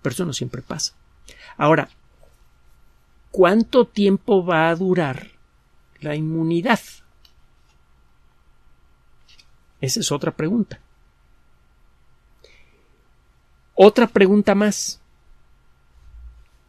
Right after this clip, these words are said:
¿La vacuna será efectiva contra todas las variantes del virus? Todo parece indicar que sí. Y hay mucha evidencia.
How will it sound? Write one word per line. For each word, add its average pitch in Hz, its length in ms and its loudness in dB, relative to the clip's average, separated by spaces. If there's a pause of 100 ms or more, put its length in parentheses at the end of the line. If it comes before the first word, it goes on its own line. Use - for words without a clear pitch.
(440)
¿La 165 260 6
vacuna 208 420 2
será 185 240 2
efectiva 196 500 -2
contra 156 460 -2
todas 196 440 2
las 160 220 0
variantes 156 680 -4
del 156 220 -2
virus? 151 520 -6 (840)
Todo 190 440 6
parece 160 460 -2
indicar 160 600 -6
que 165 200 0
sí. 190 320 2 (1000)
Y 175 140 2
hay 156 160 4
mucha 156 400 0
evidencia. 156 680 0